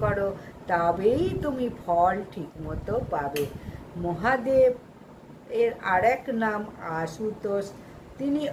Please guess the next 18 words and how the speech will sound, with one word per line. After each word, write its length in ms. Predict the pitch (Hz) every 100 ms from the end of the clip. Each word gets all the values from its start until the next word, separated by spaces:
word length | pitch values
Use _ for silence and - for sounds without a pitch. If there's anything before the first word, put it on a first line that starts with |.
| -
অল্পতেই 880 | 247 285 339 330 359 370 370 403 415 403 262
সন্তুষ্ট, 680 | 190 190 - 233 220 - 233 226 - - -
তাই 140 | 202 175 165
বেশি 380 | 240 269 262 392
কিছু 360 | - 370 - 320 220 208
দরকার 380 | 185 185 226 214 214 214
নেই। 160 | 220 220 - - -
যা 180 | - 190 -
যা 120 | 254 240 -
জোগাড় 360 | 214 202 202 190
করার 280 | 214 196 202 -
সে 120 | - 165
তো 80 | 185 185 160
আগের 260 | 160 170 196 -
সপ্তাহে 400 | 190 - 202 190 165
বলে 200 | 165 165 165
দিয়েছি, 400 | 190 185 - 190 190 - - - 220
আবারও 400 | 240 311 349 349